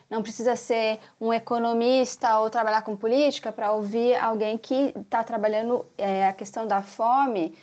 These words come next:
relacionada ao, ao café, à produção de café, em outros lugares do mundo. Enfim,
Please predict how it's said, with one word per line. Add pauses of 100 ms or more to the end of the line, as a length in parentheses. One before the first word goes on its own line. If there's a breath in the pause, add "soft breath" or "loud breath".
relacionada
ao, (120)
ao
café,
à
produção
de
café, (260 loud breath)
em
outros
lugares
do
mundo. (340 soft breath)
Enfim,